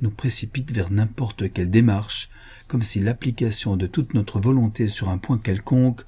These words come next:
mais positif et précis, devait soulager notre angoisse. À coup sûr,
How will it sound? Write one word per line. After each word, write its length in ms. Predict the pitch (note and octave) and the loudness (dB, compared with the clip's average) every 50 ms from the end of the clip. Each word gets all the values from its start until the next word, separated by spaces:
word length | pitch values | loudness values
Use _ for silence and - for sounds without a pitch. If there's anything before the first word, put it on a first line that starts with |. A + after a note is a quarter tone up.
| - - - - - - | -20 -20 -20 -18 -10 -6
mais 100 | G#2 F2 | -4 -4
positif 680 | - - G2 F2 F2 F2+ E2+ - - G2 F2 F2 - F#2+ | -2 0 0 0 0 -2 -4 -4 -4 -4 -4 -4 -4 -6
et 60 | F2 | -6
précis, 500 | - - - A2+ G#2 - - C#3+ C#3 C#3 - - - - - - - | -4 -2 -2 -2 -2 -2 -2 -2 -4 -4 -6 -12 -20 -20 -16 -6 -2
devait 240 | A#2+ A2 G#2+ A#2 | 0 2 2 2
soulager 540 | G#2+ - - D#3+ C3+ A#2+ A2+ G2 F#2 F#2+ F2+ | 0 0 2 2 2 2 2 2 2 2 2
notre 320 | E2+ E2+ E2+ E2+ - - F#2 | 2 0 -2 -2 -4 -2 0
angoisse. 580 | F2+ F2+ F2 F2 E2+ E2 F2 - - - - - - - - - - - - - - - - - - - - - - - - - - - - - - - - - - - - | 0 2 2 0 -2 -2 -2 -4 -6 -6 -8 -12 -18 -20 -20 -20 -20 -20 -20 -20 -20 -20 -20 -20 -20 -20 -20 -20 -20 -20 -20 -20 -20 -20 -20 -20 -20 -20 -20 -20 -20 -12 -8
À 100 | - C3 | -6 -6
coup 160 | G#2 - D3+ | -4 0 0
sûr, 500 | A2 - - - C3 C3+ D3+ D#3 C#3+ - | 0 0 0 0 0 -2 -2 -4 -6 -10